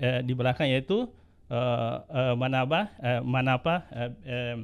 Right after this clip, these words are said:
eh, Bemba dan, eh, eh, Sanusi. Inilah yang, yang menjadi, eh, sedangkan di tengah, ya, ini yang, eh, menyuplai bola untuk, eh, eh,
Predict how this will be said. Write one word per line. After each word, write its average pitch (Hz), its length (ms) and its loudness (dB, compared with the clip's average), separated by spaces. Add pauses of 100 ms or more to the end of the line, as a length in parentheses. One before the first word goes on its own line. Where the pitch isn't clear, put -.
(500)
eh, 117 80 0
Bemba 147 320 2
dan, 127 320 0
eh, 117 400 -2
eh, 117 240 -2
Sanusi. 143 400 -2
Inilah 208 240 4
yang, 180 240 2 (240)
yang 147 240 0
menjadi, 143 480 0
eh, 127 400 0
sedangkan 170 400 2
di 185 160 0
tengah, 170 400 4
ya, 120 160 0
ini 147 160 2
yang, 139 240 0 (240)
eh, 127 160 0
menyuplai 147 400 0
bola 147 240 2
untuk, 135 400 0
eh, 127 320 -2 (240)
eh, 127 240 0